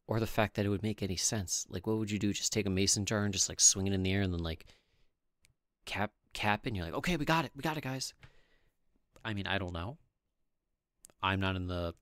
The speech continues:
business of canned air, believe it or not, but I could be. Maybe someday. But, I mean, like, if you gotta drive,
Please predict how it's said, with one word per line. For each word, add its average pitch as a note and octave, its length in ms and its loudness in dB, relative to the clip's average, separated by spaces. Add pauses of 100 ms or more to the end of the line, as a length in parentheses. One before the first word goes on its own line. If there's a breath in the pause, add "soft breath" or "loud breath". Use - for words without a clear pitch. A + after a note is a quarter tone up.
business F2+ 320 -2
of - 100 -14
canned F2 320 0
air, G2 300 0
believe C#3+ 260 0
it D#3 40 0
or D3 40 -2
not, D#3+ 240 -2 (140)
but A2 120 2
I E2 80 0
could C#3+ 220 2
be. D#3 220 4 (260)
Maybe G2 180 0
someday. C#3+ 460 6 (1160 soft breath)
But, C3 100 0
I B2 40 0
mean, D3 140 0
like, D3+ 140 -2
if - 120 -8
you A3+ 60 0
gotta C4 220 4
drive, B2+ 500 -2